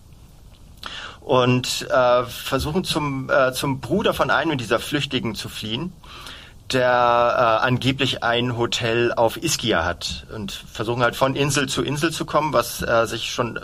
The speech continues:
ganz am Anfang als ziemlich kompliziert erweist. Ähm, und werden dann gleichsam, weil der, ähm, weil der Klinikchef, äh, natürlich, äh, verantwortlich ist für seine Insassen, auch gegen den Eltern gegenüber, äh,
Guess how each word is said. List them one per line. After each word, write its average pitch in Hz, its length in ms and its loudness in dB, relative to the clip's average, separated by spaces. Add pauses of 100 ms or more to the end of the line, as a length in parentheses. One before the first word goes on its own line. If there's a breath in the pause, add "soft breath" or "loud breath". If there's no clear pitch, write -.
(160)
ganz 123 200 0
am - 80 -4
Anfang 147 280 0
als 127 200 -2
ziemlich 123 180 -4
kompliziert 110 460 -4
erweist. 71 380 0 (640 loud breath)
Ähm, 120 340 2
und 127 140 -2
werden 139 260 2
dann 135 140 2
gleichsam, 151 520 2
weil 131 160 4
der, 110 800 4
ähm, 104 180 -6
weil 110 240 4
der 104 240 2
Klinikchef, 160 840 0
äh, 120 220 4
natürlich, 123 800 0
äh, 107 440 4 (300 loud breath)
verantwortlich 147 580 0
ist 135 140 -4
für 135 120 -6
seine 120 220 2
Insassen, 147 460 0
auch 120 140 0
gegen 107 180 -4
den 101 140 0
Eltern 131 280 0
gegenüber, 123 440 -4 (680 loud breath)
äh, 110 340 4